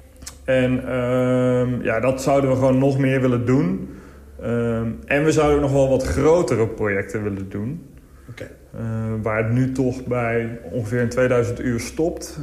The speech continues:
Speaker 1: Ehm, zouden we ook nog wel graag klussen van meer dan vijfduizend uur willen doen.
Speaker 2: Ja, ja, ja.
Speaker 1: Eh, en daar, dat is ook mede de reden waarom we nu in Amerika zijn gestart, omdat daar dat soort klussen ook beschikbaar zijn.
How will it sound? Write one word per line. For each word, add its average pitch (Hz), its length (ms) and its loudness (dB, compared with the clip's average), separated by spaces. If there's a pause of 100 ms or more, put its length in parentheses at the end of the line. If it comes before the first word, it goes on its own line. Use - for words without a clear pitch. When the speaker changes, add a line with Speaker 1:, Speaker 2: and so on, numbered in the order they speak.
(160)
Speaker 1:
Ehm, 120 960 2 (920)
zouden 123 280 0
we 120 60 2
ook 123 40 0
nog 123 80 2
wel 120 100 4
graag 120 340 -2
klussen 127 340 -2
van 120 240 2
meer 120 140 2
dan 117 160 2
vijfduizend 120 560 0
uur 110 140 -4
willen 107 240 -4
doen. 127 320 -6
Speaker 2:
Ja, 107 100 -10
ja, 107 60 -6 (500)
ja. 107 60 -2 (300)
Speaker 1:
Eh, 98 60 -6
en 107 80 -4
daar, 110 220 0 (260)
dat 127 200 0
is 131 80 0
ook 147 100 4
mede 135 280 4
de 127 80 2
reden 127 280 2
waarom 123 220 2
we 123 100 2
nu 123 200 2
in 120 80 2
Amerika 139 480 0
zijn 135 200 -2
gestart, 135 360 -4
omdat 117 320 0
daar 117 260 2
dat 117 160 0
soort 113 180 -8
klussen 139 320 -2
ook 104 120 -6
beschikbaar 101 520 -6
zijn. 110 300 -8